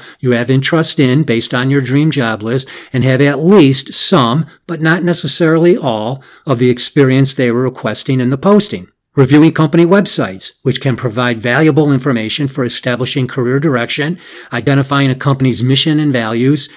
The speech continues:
and possibly have open positions listed on their career opportunity page.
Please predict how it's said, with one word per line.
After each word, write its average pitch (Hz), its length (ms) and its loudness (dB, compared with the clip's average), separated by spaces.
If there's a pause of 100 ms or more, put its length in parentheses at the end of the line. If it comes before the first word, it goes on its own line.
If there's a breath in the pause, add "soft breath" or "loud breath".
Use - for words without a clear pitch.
(180 loud breath)
and 165 120 2
possibly 180 500 2
have 160 220 0
open 127 300 0
positions 131 560 -2
listed 143 320 0
on 113 120 -2
their 113 100 -4
career 120 320 -2
opportunity 120 520 0
page. 98 560 -10